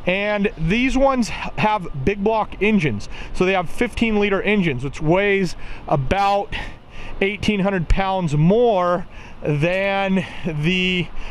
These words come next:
nine liter that we order in the new Super Tag dump trucks. So you add those two things together and you're hauling, uh, just about two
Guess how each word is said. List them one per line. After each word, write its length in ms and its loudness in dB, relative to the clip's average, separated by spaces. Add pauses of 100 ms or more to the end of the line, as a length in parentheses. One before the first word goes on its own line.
(140)
nine 400 0
liter 280 -2 (260)
that 180 0
we 140 2
order 380 2
in 80 2
the 80 2
new 400 2 (420)
Super 340 0
Tag 520 0 (520)
dump 260 0
trucks. 400 0 (2750)
So 200 2
you 160 0
add 180 2
those 360 0
two 200 2
things 300 0
together 500 2 (340)
and 300 0
you're 140 2
hauling, 720 0 (440)
uh, 120 2 (240)
just 320 0
about 520 0 (600)
two 480 2